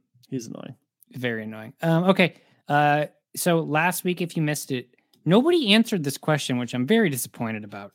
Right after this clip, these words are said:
Speaker 1: Very sad.
Speaker 2: We have a twenty dollar gift card to Three Star Sports Cards. Um, they're in Bloomington. They are in Little Canada. Um, you can buy stuff online. Um, they're great. They have a-, all the sports cards you need.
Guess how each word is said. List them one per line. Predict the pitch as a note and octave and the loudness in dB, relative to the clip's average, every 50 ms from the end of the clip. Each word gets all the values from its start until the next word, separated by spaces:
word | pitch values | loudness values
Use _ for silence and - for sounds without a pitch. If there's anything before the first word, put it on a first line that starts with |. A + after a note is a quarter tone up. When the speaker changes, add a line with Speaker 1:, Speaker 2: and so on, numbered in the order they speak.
| _ | _
Speaker 1:
Very | - A#2+ A#2 A2+ | -12 -12 -10 -10
sad. | - - - - - - - | -12 -12 -12 -12 -8 2 4
Speaker 2:
We | B3 | 4
have | C4+ B3+ | 4 4
a | B3 | 2
twenty | - - - A3 A3 A3 A3 | -2 -2 0 2 4 4 4
dollar | G3+ G3 F#3 F3+ E3 D3+ | 4 4 2 2 0 0
gift | D3 D#3 D3 - - | -2 -2 -4 -6 -6
card | - D3 C#3+ | -4 -4 -4
to | B2+ A#2+ | -4 -6
Three | - - C3 B2+ | -6 -6 -6 -6
Star | - - A#2 A2+ | -4 -6 -8 -8
Sports | - - - A2+ A2 A2 | -8 -10 -12 -12 -12 -12
Cards. | - - A2+ A2+ A2+ G2+ - - - _ _ _ _ _ _ _ _ _ _ _ _ _ _ _ | -12 -12 -10 -10 -10 -12 -14 -18 -20 _ _ _ _ _ _ _ _ _ _ _ _ _ _ _
Um, | - C3+ C3 C3 B2+ B2 A#2+ A#2+ A#2+ - - | -6 -4 -2 -2 -2 -2 -2 -2 -4 -4 -4
they're | C#3+ D#3 F#3+ G3 | 0 2 4 4
in | F#3+ E3 | 4 4
Bloomington. | C#3+ C#3+ D3 C#3+ D3 D3 C#3+ - - D3 C#3+ C#3+ C#3+ C3+ - _ _ _ _ _ - | 2 2 2 4 2 2 0 -2 -4 -2 -2 -2 -4 -6 -8 _ _ _ _ _ -6
They | C#3+ C#3+ C#3+ | -6 -4 -2
are | D3 C#3+ C#3+ | -2 -4 -4
in | C3+ C#3 C3+ C3+ C3 C3 | -4 -4 -2 -2 -2 -2
Little | C3+ C3+ C3 | -2 -4 -6
Canada. | C3 - - B2+ B2 B2 A#2+ B2+ B2 B2 B2 A#2+ _ _ _ _ _ _ _ _ | -8 -8 -8 -6 -6 -6 -4 -4 -6 -6 -6 -10 _ _ _ _ _ _ _ _
Um, | - B2 A#2 A2+ A2+ A2+ A2+ - _ _ _ _ _ _ _ _ _ _ _ _ _ _ | -12 -10 -10 -8 -8 -10 -10 -10 _ _ _ _ _ _ _ _ _ _ _ _ _ _
you | F3 G3 F#3+ | -4 -4 -2
can | F#3 F3 D3 | 0 -2 -2
buy | C#3 C3+ C#3+ D3 | -2 -4 -4 -6
stuff | - - D#3+ C#3 - | -6 -6 -6 -6 -4
online. | C#3+ C3+ C3+ B2 A#2 A2 A2+ A#2 B2+ C#3 C#3+ C#3 - _ _ _ _ _ _ _ _ _ _ _ _ - | -4 -2 -2 -2 -4 -4 -6 -6 -6 -6 -6 -6 -8 _ _ _ _ _ _ _ _ _ _ _ _ -12
Um, | - C3 B2+ A#2+ A#2 A#2 A2+ A2+ A#2 A2+ A#2 A#2 _ - | -10 -8 -6 -6 -6 -6 -6 -6 -8 -8 -10 -14 _ -4
they're | C#3+ C#3 C3 | -4 -4 -2
great. | - C3+ B2+ B2+ C3 B2 | -2 -2 -2 -2 -4 -4
They | C#3 C3 | -4 -4
have | A#2 - - _ _ _ _ _ | -4 -4 -8 _ _ _ _ _
a-, | D3 C#3 - | -14 -10 -4
all | C3+ C#3+ | -4 -2
the | C#3 C#3 | -2 -2
sports | - - - C#3+ C#3 C3 - | -6 -4 -4 -6 -6 -6 -6
cards | - C#3 C3+ - - | -6 -8 -6 -4 -4
you | C3 | -4
need. | C3 B2+ | -4 -4